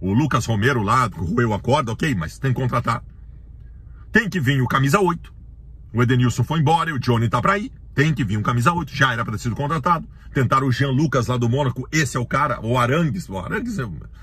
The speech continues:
entra dentro do um milhão e meio veterano aquele, né? E centroavante. Centroavante precisa e precisa muito,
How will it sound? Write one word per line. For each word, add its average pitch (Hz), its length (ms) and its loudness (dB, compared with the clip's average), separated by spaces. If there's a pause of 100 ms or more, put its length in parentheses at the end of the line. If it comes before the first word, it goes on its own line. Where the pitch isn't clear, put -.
(100)
entra 131 320 2
dentro 131 240 -2
do 127 100 0
um 139 60 0
milhão 135 320 4
e 127 60 2
meio 123 260 2
veterano 131 420 2
aquele, 92 320 -2
né? 82 200 -4 (420)
E 269 80 2
centroavante. 110 680 -2 (480)
Centroavante 254 500 -2
precisa 127 460 -2
e - 20 -2
precisa 110 400 -2
muito, 120 420 0